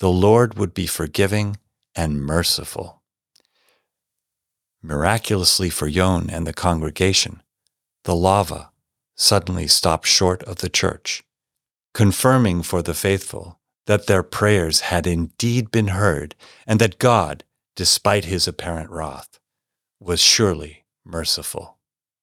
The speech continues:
Jon Steingrímsson is remembered as a brave and compassionate leader who helped his community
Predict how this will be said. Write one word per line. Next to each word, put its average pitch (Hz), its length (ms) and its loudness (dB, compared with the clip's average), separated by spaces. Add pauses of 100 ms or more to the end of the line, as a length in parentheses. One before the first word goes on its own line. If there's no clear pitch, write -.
(1900)
Jon 127 420 4
Steingrímsson 82 1120 0 (320)
is 101 220 -4
remembered 98 600 2
as 85 140 -2
a 87 80 0
brave 104 640 2 (200)
and 92 140 -6
compassionate 87 840 -2
leader 73 380 -8 (460)
who 92 160 -4
helped 104 420 2
his 104 180 -2
community 87 680 0